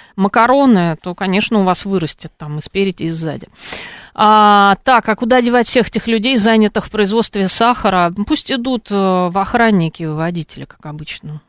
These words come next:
Охранники и водители. Кто у тебя будет муж? Как, какого мужа ты хочешь, охранника или водителя? Ну вот,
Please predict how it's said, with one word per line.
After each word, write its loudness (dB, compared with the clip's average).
Охранники -4
и -6
водители. -8
Кто -10
у -4
тебя 0
будет -6
муж? -10
Как, 0
какого 4
мужа 4
ты 0
хочешь, 0
охранника 2
или 2
водителя? -2
Ну -8
вот, -6